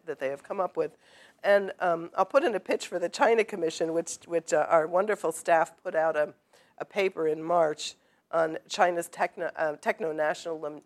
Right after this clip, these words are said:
nationalism toolbox. And I just want to quickly run through the list of the policy tools that China has used as it has been building its own economy and has been shutting us and other countries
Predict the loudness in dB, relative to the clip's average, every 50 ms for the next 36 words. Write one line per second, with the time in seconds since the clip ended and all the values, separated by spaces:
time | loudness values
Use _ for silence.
0 | _ -10 -6 -4 -4 -4 -4 -6 -8 -6 -6 -6 -8 -10 -12 -14 -12 -10 -10 -10
1 | -6 -4 -4 -4 -4 -4 -8 -14 -20 _ -20 -20 -16 _ 0 2 2 2 2 0
2 | 0 2 4 4 4 0 -4 -6 -6 -6 -6 0 2 2 2 2 0 -2 0 2
3 | 2 2 2 -2 -6 -10 -6 0 2 2 2 2 0 -4 -6 -8 _ _ _ _
4 | _ -8 -4 -4 -4 -4 -6 -8 -10 -8 -8 -10 -10 -14 -14 -6 -2 0 0 0
5 | -2 -4 -8 -14 -14 -12 -10 -8 -6 -6 -6 -6 -8 -8 -10 -12 -10 -8 -6 -6
6 | -4 -6 -6 -6 -6 -6 -6 -8 -10 -10 -8 -6 -6 -6 -6 -8 -10 -14 -20 _
7 | _ _ _ _ -2 0 0 0 -2 -4 -4 -4 -6 -6 -8 -10 -4 -2 0 0
8 | 0 0 -2 -2 -2 -2 0 0 0 2 0 -2 -4 -6 -6 0 2 2 2 2
9 | 0 -2 -4 -4 -4 -6 -10 _ _ _ _ _ _ 4 6 6 8 6 6 4
10 | 0 -4 -8 _ -8 -2 0 0 0 -2 -2 -2 0 0 2 0 0 -4 -10 _
11 | _ _ _ 0 6 8 8 8 8 4 0 -2 -6 -4 _ 4 4 4 4 2
12 | -2 -12 -8 -4 -4 -4 -2 -2 0 0 0 -2 -2 -4 -4 -4 -4 -6 -8 -8